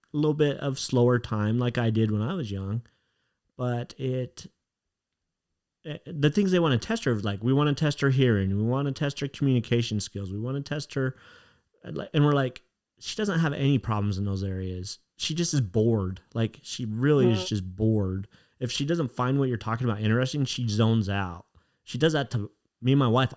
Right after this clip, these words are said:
Speaker 1: all the time.
Speaker 2: <laughs>
Speaker 1: Uh, but I guess, like, uh, I just wanna kinda pick your brain on, like, what, what can pa-, parents do in that situation when they're, like, they're being told, like, "Your student is behind, your student is,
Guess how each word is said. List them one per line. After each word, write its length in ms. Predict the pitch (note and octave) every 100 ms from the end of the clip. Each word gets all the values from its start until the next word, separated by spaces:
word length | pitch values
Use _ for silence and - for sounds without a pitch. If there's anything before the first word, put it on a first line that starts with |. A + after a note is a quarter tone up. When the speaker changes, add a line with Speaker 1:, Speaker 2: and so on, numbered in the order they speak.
| -
Speaker 1:
all 220 | C3+ D#3+
the 100 | D3
time. 460 | - E3 E3 B2 G2
Speaker 2:
<laughs> 40 | - A#2+ C4 - A3 - D4 - -
Speaker 1:
Uh, 440 | - B2+ B2+ A#2 A2+ - - _ _ _ _
but 100 | E3
I 60 | F3
guess, 300 | A#3 A#3+ E3
like, 300 | C#3 - - -
uh, 140 | C#3 E3 E4 F#3+ B2 E2
I 140 | E3 D3
just 200 | D#3 -
wanna 260 | E3+ C3 G2
kinda 240 | - F3+ C#3
pick 240 | - F3+
your 80 | B2+
brain 260 | A2+ B2+
on, 160 | C3 A2
like, 180 | G#2+ G#2 -
what, 480 | C#3+ C#3+ G3+ A#3 - - _ _ _ _ _ _ _ _ _ _ _ _ _ -
what 140 | G3+
can 160 | B3 G#3+
pa-, 240 | D#3 D3 C#3+
parents 440 | - D#3+ D3+ A#2 G2
do 280 | F#2+ C3+
in 80 | D3+
that 160 | C3+ A2+
situation 640 | - A2+ A2+ A#2+ - A#2+
when 120 | A2+ A2
they're, 180 | A#2
like, 400 | A#2 A2+ A2 - _ _
they're 120 | B2
being 220 | B2+ G3+ F#3
told, 260 | - C3+
like, 180 | A2 G2
"Your 80 | B2+
student 340 | - G3+ G3
is 100 | D#3
behind, 380 | B2 B2 A2+ G#2+
your 80 | F#2+
student 380 | F#2+ - F3+ E3+
is, 380 | D3 B2+ A#2 -